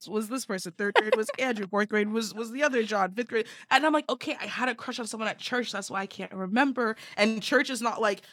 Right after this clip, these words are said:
Speaker 1: "Oh, you go to a different," it's, like, c-, continuously the same all the time.
Speaker 2: Yeah.
Speaker 1: So, um, couldn't tell you who I had. I probably, probably this kid Jordan that I grew up with. I probably had, like, the biggest crush on him. But yes, that's who I was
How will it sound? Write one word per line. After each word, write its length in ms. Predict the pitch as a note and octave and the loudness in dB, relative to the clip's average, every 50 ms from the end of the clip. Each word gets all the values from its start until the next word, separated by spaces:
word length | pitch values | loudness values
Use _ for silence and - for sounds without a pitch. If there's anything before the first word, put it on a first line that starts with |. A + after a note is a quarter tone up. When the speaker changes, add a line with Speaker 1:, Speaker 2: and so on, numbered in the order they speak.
| _ - | _ 4
Speaker 1:
"Oh, 140 | B3 B3 | 6 6
you 140 | A3 G#3 G#3 | 6 4 2
go 120 | F3 G#3+ A3+ | 0 2 2
to 60 | A3+ | 2
a 60 | A3 | 2
different," 180 | G#3 G#3 - G#3 | 0 -2 -4 -6
it's, 120 | G3+ - | -2 0
like, 180 | A3 G#3 - - _ _ _ _ _ _ _ _ - | -2 -2 -2 -8 _ _ _ _ _ _ _ _ -8
c-, 120 | A#3+ F#3+ | -8 -8
continuously 760 | F3+ - A3+ G#3+ G#3 B3 A#3+ A#3 A3 A3 A3 A3 - G#3+ G3+ | -4 -2 -2 0 0 0 2 2 4 4 2 2 2 0 0
the 120 | G#3 F3+ F#3+ | 0 0 -2
same 280 | - - G3+ F#3 F#3+ G#3 | -2 -2 -2 0 0 0
all 40 | G#3+ B3+ | 2 2
the 0 | |
time. 100 | D4+ F4+ G4+ F#4+ F4 C#4 A3+ | 2 4 4 4 4 4 4
Speaker 2:
Yeah. 60 | G#3 G3 | 4 4
Speaker 1:
So, 240 | A#3+ G3+ G3 F#3+ - _ - - _ _ - | 2 2 2 0 -4 _ -20 -20 _ _ 0
um, 600 | A#3+ B3+ C4+ C4 C4+ C#4 C#4 C4+ C4+ C4+ C4+ B3+ - - _ | 2 2 4 2 2 2 2 2 2 0 0 -4 -6 -6 _
couldn't 260 | - - G#4+ B4 - | 4 8 8 8 8
tell 180 | - - G4 - | 8 6 6 8
you 140 | F#4 F#4 F#4 | 6 4 6
who 60 | F4+ | 8
I 140 | D4 B3+ A3+ | 8 10 10
had. 120 | G#3+ G#3+ F#3 | 8 8 6
I 80 | G#3 | 4
probably, 340 | B3 - F4 F#4+ F#4 F4+ D4+ - | 4 6 4 4 4 2 -2 -4
probably 300 | - - D4 C#4+ C4+ A3+ | -2 -2 -2 0 0 -2
this 160 | G3 F#3 - | -2 -4 -4
kid 180 | - G3 F3 D#3+ | -2 -4 -4 -2
Jordan 260 | - D#3 D3+ D3 C#3+ | -4 -4 -4 -2 0
that 60 | C3+ C#3 | 0 0
I 60 | C#3+ | 0
grew 200 | C3 - C#3 C#3+ | 0 -2 -2 -2
up 220 | D3 C#3 C3 - | -2 -4 -4 -6
with. 100 | A#2 A#2 | -6 -6
I 60 | C#3 C#3 | -4 -2
probably 200 | C#3+ C#3+ C3 C3+ | 0 0 0 0
had, 100 | B2+ B2 | -2 -2
like, 100 | C3 B2+ | -4 -6
the 80 | B2+ B2+ | -6 -8
biggest 360 | A#2+ B2 A2+ - A#2+ B2+ - | -8 -10 -10 -10 -12 -10 -8
crush 180 | - - C3+ C3+ | -8 -8 -8 -10
on 60 | A#2 | -10
him. 120 | A#2 A#2+ C#3 | -10 -10 2
But 340 | - G3 F3 A#2 C3+ - - - - - - - | 4 4 4 4 0 -8 -16 -18 -20 -20 -14 -4
yes, 380 | G3+ G#3 F3+ C3 - - - - | 0 0 0 0 0 -6 -8 0
that's 240 | - C4 D4+ E4 - | 4 4 4 4 6
who 80 | F#4+ | 6
I 80 | E4 C4+ | 8 8
was 100 | B3+ B3+ | 8 6